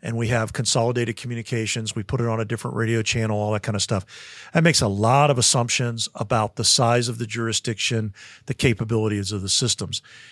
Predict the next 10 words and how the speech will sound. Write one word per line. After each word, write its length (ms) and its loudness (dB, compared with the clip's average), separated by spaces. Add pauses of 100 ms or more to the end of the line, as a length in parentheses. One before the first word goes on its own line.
If 160 -8
those 260 4
hospitals 680 0
are 120 0
in 100 0
somebody 400 2
else's 400 0
jurisdiction, 880 0 (720)
it 280 2
may 720 0